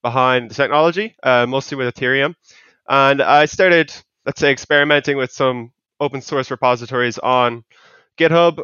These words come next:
around, one was with the tip bot for Bitcoin, and I ported it for an altcoin. It started very small, but eventually evolved into smart contract development and front end using React. And I was freelancing from the years of twenty seventeen t-,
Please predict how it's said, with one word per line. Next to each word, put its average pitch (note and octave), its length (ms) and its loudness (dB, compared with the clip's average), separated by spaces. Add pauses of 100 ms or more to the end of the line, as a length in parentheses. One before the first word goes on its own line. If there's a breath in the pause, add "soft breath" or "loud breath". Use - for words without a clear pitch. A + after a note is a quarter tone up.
around, B2+ 640 0
one D3+ 180 -2
was B2 200 -8
with A#2+ 140 -10
the A2+ 80 -6
tip D3+ 260 -4
bot C#3+ 280 2
for B2 80 -8
Bitcoin, C#3+ 680 -2
and A#2+ 100 -2
I A2+ 40 2
ported B2 340 -2
it A2+ 100 0
for A#2 140 -6
an A2+ 80 -2
altcoin. C#3 600 0 (100)
It C#3 120 -4
started F3 280 2
very C3+ 180 2
small, C#3 380 2
but B2+ 100 0
eventually C3+ 540 -2
evolved B2 340 0
into A#2 140 -8
smart C#3 260 -2
contract D3+ 380 0
development D3+ 480 -2
and B2+ 240 2
front C3 240 -2
end C#3+ 240 2 (360)
using A#2+ 280 -6
React. A#2+ 500 2 (380)
And C3 280 4
I C#3 100 2
was C#3 140 -2
freelancing E3 600 0
from D#3 160 -6
the C#3 60 -2
years C#3+ 340 2
of B2+ 560 0 (400)
twenty D#3 260 -4
seventeen D3 800 -2 (300)
t-, - 80 -20